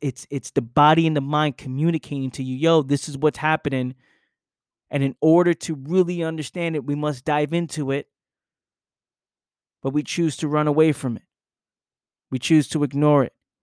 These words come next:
And in our minds, in a lost mind, it thinks it found a temporary solution. It thinks it found something. "Ah, this feels good 'cause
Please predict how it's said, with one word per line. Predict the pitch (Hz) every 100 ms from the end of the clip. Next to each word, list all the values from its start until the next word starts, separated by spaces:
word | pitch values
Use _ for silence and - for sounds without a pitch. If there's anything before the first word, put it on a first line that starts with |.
| -
And | 143
in | 139
our | 143 165
minds, | 170 147 131 131 151
in | 139
a | 117
lost | 127 143 135 -
mind, | 123 113 113 156 _ _ _ _ _ _ _ _ _ _ _ _ _ _ _ _ _ _ _ _ -
it | 151
thinks | 156 143
it | 143
found | - 147 143 135
a |
temporary | - 135 135 139 139
solution. | 151 156 175 - 107 - _ _ _ _ _ _ _ _ _ _ _ _ _ _ _ _ _ _ -
It | 139
thinks | 175 170 185
it | 160
found | - 165 156 151
something. | - 165 143 160
"Ah, | 135 160 143 135
this | 156 -
feels | - 220 220 170
good | 170 151 -
'cause | 147